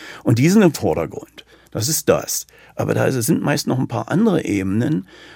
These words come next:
Und das Zusammenspiel dieser Ebenen bewirkt was, was mehr ist, als dass man da so einfach beschreiben kann. Und daran bin ich interessiert.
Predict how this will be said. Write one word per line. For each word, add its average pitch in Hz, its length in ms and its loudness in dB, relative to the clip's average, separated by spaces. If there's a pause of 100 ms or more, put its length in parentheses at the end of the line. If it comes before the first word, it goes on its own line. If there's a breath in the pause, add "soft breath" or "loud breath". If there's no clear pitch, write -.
Und 117 300 2
das 98 180 -4
Zusammenspiel 139 760 0
dieser 151 340 2
Ebenen 139 640 2 (460 loud breath)
bewirkt 117 640 2
was, 107 400 0 (340 soft breath)
was 120 220 0
mehr 139 460 4
ist, 185 240 0
als 139 240 0
dass - 180 -2
man 123 160 0
da 123 140 -2
so 120 160 -4
einfach 120 240 -4
beschreiben 117 560 -2
kann. - 340 -12 (320 loud breath)
Und 117 300 -2
daran 156 440 -2
bin 80 140 -6
ich 80 160 -8
interessiert. - 560 -8